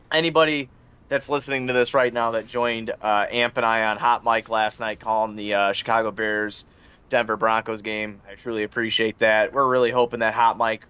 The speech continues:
I mean, I'm sure they will in the future. Um, we'll start getting into other sports as well. When that starts branching out, that should be really dope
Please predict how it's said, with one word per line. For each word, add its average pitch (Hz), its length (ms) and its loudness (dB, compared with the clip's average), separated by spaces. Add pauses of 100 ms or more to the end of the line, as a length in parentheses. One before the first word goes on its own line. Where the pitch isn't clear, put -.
I 123 80 2
mean, 113 180 -2
I'm 120 140 0
sure 139 240 -4
they 127 120 0
will 120 240 4
in 113 80 -6
the 113 60 -10
future. 110 580 -4 (100)
Um, 101 440 0 (300)
we'll 117 100 -4
start 117 240 -2
getting 113 220 -2
into 110 160 2
other 104 200 0
sports 107 440 0
as 107 160 -10
well. 107 380 4 (460)
When 101 140 -10
that 104 120 -2
starts 101 260 -2
branching 101 400 0
out, 95 180 0
that 80 100 -8
should 95 160 -10
be 95 80 -4
really 98 240 -2
dope 98 320 4